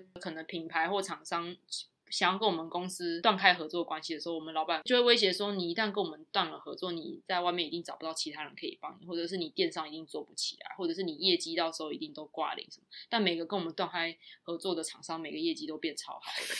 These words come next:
<laughs> 那，那老-，我们老板还是觉得说，哦，他们只是刚好打-，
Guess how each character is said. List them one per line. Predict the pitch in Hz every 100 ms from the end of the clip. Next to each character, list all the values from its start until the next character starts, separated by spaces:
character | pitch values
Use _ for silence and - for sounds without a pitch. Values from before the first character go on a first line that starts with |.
| - - - 339
<laughs> | 392 - _ _ _ - 208
那， | 233
那 | 247 233
老-， | 185
我 | 196
们 | 190 185
老 | 196
板 | 196
还 | 156
是 | 180
觉 | 185 156
得 |
说， | - -
哦， | 175
他 | 185
们 | 180 170
只 | 151
是 | - 175
刚 | 175
好 | 170 151 - _
打-， | -